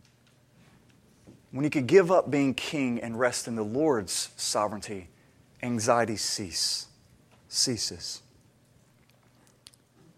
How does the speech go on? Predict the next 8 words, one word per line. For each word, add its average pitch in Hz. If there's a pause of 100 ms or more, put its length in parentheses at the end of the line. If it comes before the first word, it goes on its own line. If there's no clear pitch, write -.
(460)
Let's 147
go 170
to -
the 135
third 131
stanza. 104 (420)
Um, 123
if -